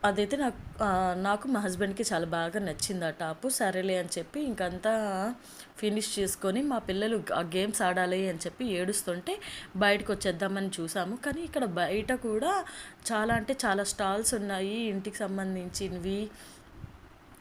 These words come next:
హోమ్ డెకర్‌కి సంబంధించినవి కూడా పెట్టారు. ఆ, నేను ఇలాంటి స్టాల్ అయితే రేర్గానే చూస్తాను. అంత పెద్ద స్టాల్ ఇది. మీకు నచ్చుతుందని అనుకుంటున్నాను.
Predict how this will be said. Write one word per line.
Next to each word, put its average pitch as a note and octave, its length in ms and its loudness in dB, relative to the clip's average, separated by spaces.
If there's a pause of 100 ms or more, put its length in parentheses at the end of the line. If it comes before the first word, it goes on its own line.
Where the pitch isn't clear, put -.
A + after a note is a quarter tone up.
(140)
హోమ్ A#3 300 2
డెకర్‌కి G3+ 340 2
సంబంధించినవి F#3+ 720 0
కూడా G3+ 200 0
పెట్టారు. F#3+ 600 0 (1080)
ఆ, A3+ 60 0
నేను G#3 320 2
ఇలాంటి G3 440 2
స్టాల్ G3+ 420 4
అయితే G#3 300 4
రేర్గానే G#3 1000 4 (140)
చూస్తాను. F#3+ 560 2 (140)
అంత A3+ 480 2
పెద్ద F#3+ 220 0
స్టాల్ F#3+ 480 2
ఇది. B3 320 0 (1500)
మీకు G3 200 0
నచ్చుతుందని G3+ 680 0
అనుకుంటున్నాను. F#3 720 -4